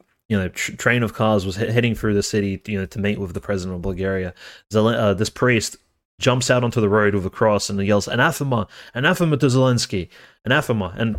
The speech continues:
of course, the cops, the, the police in Bulgaria detain him. And it, for, it, it just co-, it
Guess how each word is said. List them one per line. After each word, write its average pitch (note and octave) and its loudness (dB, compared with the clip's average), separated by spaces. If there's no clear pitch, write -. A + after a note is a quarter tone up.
of - -10
course, A2+ 2
the B2 -6
cops, - -2
the, A2+ 0
the - -6
police B2 0
in G#2 -2
Bulgaria G2+ 2
detain A2 0
him. F#2 -6
And F#2 -4
it, A2+ -4
for, C#3 -2
it, C3 2
it D3 -8
just B2+ -2
co-, - 0
it - -6